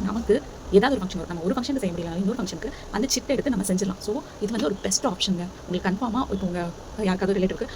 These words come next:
ஒரு குழந்தை பிறக்க போகுது, கண்டிப்பா அதுக்கு ஒரு அரை கிராம் போடணும்னா இந்த டூ கிராம்ஸ் சேவ் ஆகுது இல்லைங்களா? அதுல நான் அரை கிராம்ல கூட எடுத்துக்கலாம். இது ஸ்ப்ளிட் அப் பண்ணியும் நம்ம எடுத்துக்கலாம். அது ஒரு பெஸ்ட் திங். அதுதான் வந்து சிட்டில எனக்கு ரொம்ப, ரொம்ப ஓகேவா ஃபீல் ஆனது. ம், இது, இது மட்டும் நல்ல, அஹ், அஹ், சேவிங் கிடையாது. எல்லாமாவே பண்ணலாம். நீங்க எஸ் ஐ பியா போடலாம், அஹ், நீங்க ஸ்டாக், அஹ், வாங்கி வைக்கலாம்.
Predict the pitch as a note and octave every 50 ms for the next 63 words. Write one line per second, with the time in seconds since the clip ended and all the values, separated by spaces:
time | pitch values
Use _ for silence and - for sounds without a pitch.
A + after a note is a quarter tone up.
0 | - - G3 F#3+ F#3+ F#3+ G3 F3 F3 - E3+ D#3+ E3+ G3 F3+ F#3+ G3+ A3+ F#3+ F3
1 | E3 E3 E3+ F3 F#3 F3+ E3 E3 E3 F#3 - - - - - A3 A#3 - C4+ C4+
2 | D4 B3+ G3+ G3 A3 C4 - - - - - C4+ C#4 G#3 E3+ E3 E3 E3 E3+ F3+
3 | F3+ - - - A3+ C4+ C#4 A#3+ F#3 F#3+ F#3 G3 F#3+ F#3+ G#3 B3 - G3 - C#3+
4 | - - - - - - - - - - A3+ - - D4 - G#4+ G#4 F4 D4 C4+
5 | E4 F4 B3+ G3+ F#3 F#3+ - - F3 - - - F#3+ G#3 F3+ F#3+ - - F#3 F#3
6 | - - - - D#4 C#4 G3+ F3 D#3+ F3 F#3+ - - - - B3 A3+ - - -
7 | - - F#3+ F3+ G3 G#3 A#3 B3+ G3+ F#3 C#4+ D4 G#3+ - A#3+ G#3 F3 - E3 F#3
8 | G#3 G#3+ F#3+ F#3+ B3+ - - - - G3 F#3+ A#3 A3+ A3+ A3 F#3 F3 E3+ E3 -
9 | A3+ C#3+ - - - - G3 F#3 F3+ F3+ F#3+ G3 G3 - G3 G3+ G3 G3 - -
10 | - G#4 A4+ A#4+ A3+ G#3+ F3+ G3+ A3 G#3 F#3+ F#3 F#3 G3+ - - F3+ F3+ F3+ F3+
11 | - - - - G3+ G3 G3 G3 B3 A#3+ A3+ G#3+ G3+ E3+ F3 F3 E3+ - F4+ -
12 | - - F#3+ - A#3+ B3 B3 A#3+ A#3+ C#4 C#4 G#3 F#3+ F3 E3+ E3+ E3+ E3 - G3+
13 | F#3+ F#3 F3+ F3 F3 E3+ E3 E3+ E3+ F3 - - - - F#3 F3 E3+ E3+ F3 F3
14 | F3 E3+ - - - - - F#3 F#3+ A3 - - G3+ E3+ D#3+ E3 E3 E3 E3+ D#3
15 | C#3 E3 F3